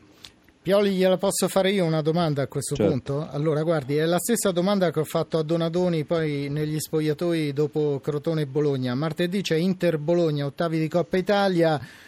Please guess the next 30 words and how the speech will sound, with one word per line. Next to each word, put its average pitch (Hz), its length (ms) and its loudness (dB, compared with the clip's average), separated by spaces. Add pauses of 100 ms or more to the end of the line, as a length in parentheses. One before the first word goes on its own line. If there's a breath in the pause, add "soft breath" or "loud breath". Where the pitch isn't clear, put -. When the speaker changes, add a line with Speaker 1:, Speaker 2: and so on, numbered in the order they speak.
(240 loud breath)
Speaker 1:
Eh, 135 440 -4
come 170 260 2
dicono 165 320 2
quelli 165 240 2
bravi, 147 460 2
farete 151 360 -2
un 156 160 0
ampio 165 540 2
turnover 185 680 2
oppure 160 800 2
giocherete 160 580 0
con 156 120 0
la 151 80 0
miglior 160 720 2
formazione 160 580 0
possibile 147 560 0
per 147 140 0
andare 143 300 0
avanti 127 380 -2
in 113 120 -6
Coppa 127 260 -8
Italia? 110 400 -8 (120)
Speaker 2:
No, 101 200 4
noi 98 180 4
giocheremo 101 400 2
senz'altro 104 520 2
con 104 100 2
la 104 60 2
miglior 107 360 2
f-, - 120 -16